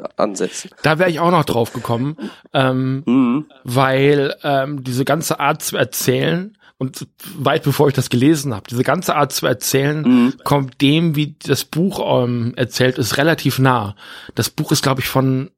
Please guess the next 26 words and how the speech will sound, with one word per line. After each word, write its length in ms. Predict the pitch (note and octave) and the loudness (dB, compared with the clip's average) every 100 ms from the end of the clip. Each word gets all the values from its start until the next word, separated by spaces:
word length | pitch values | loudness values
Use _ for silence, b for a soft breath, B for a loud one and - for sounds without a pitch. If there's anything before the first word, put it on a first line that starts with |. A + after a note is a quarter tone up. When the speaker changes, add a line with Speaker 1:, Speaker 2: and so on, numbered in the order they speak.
| _ - | _ 2
Speaker 2:
neunundsiebzig, 840 | C3+ D3+ F#3 D#3 F3+ - E3 F#3 | 4 4 2 2 -2 -2 -4 -2
achtzig, 480 | E3 - - F3 - | -2 -2 0 0 0
irgendwie 220 | D3+ C#3+ | -2 0
so 160 | C3 C#3+ | 0 0
in 80 | C3 | 2
dem 80 | B2+ | 2
Speaker 1:
Ja. 80 | |
Speaker 2:
Bereich, 460 | D#3+ D3 D3 D#3+ - B B B | 2 2 0 0 -6 B B B
wenn 180 | - C#3 | 0 4
ich 60 | C#3 | 4
mich 100 | C#3 | 4
nicht 120 | - | 2
Speaker 1:
Mhm. 40 | |
Speaker 2:
komplett 280 | C#3 C#3+ D3 | -2 -2 -2
täusche, 460 | C#3+ C#3+ D3 D#3+ D#3 B B - | 2 2 2 0 -2 B B -6
ist 140 | - | -2
dann, 80 | C3+ | 0
glaub 160 | B2+ B2 | 2 0
ich, 80 | |
vierundachtzig 600 | - D3+ C#3+ - - C#3 | 0 0 0 -2 -2 -4
das 80 | C#3 | -2
erste 200 | C3+ - | -2 0
Mal 80 | D3 | -2
verfilmt 400 | - - C#3+ C3+ | 0 0 0 0
worden. 340 | C#3+ C#3+ C#3+ C#3 B B C#3+ - | 2 2 0 -8 B B -8 0
Ähm, 440 | C#3+ C#3 D3 C#3+ | 2 2 0 -2